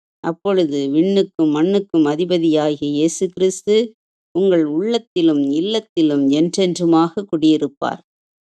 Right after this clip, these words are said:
உங்கள் தேவைகள் எல்லாவற்றையும் சந்திப்பார். உங்களுக்கு அரணும் கோட்டையுமாக இருந்து பாதுகாப்பார். Praise the Lord.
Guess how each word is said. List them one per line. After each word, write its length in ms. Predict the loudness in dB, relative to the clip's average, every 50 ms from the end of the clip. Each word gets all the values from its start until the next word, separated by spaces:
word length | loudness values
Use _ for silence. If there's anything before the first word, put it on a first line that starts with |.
| _ _ _ _ -4
உங்கள் 240 | -2 0 0 -2 -2
தேவைகள் 600 | -2 -2 0 2 2 2 0 0 -2 -2 -2 -2
எல்லாவற்றையும் 960 | -2 -2 -2 0 0 2 2 0 0 0 -2 -4 -4 -2 0 2 2 2 2 0 -4 -4
சந்திப்பார். 600 | -2 0 2 2 2 0 0 _ -6 -6 -6 -8 -14 _ _ _ _ _ _ _ _ _ -2
உங்களுக்கு 360 | 0 2 2 2 0 -2 -4 -4
அரணும் 600 | -2 0 0 2 2 2 4 4 2 2 0 -4
கோட்டையுமாக 760 | -6 -6 -6 -6 -6 _ -2 0 2 2 2 2 0 -2 -4 -4
இருந்து 560 | -4 -2 0 2 2 2 2 2 0 -2 -4 -6 _
பாதுகாப்பார். 840 | -6 -4 -2 0 0 0 0 -2 -4 -4 -4 -4 -6 -6 -6 -6 -10 _ _ _ _ -4 -2
Praise 220 | -2 -2 -2 -4 -4
the 60 | -4
Lord. 280 | -2 -2 -4 -4 -8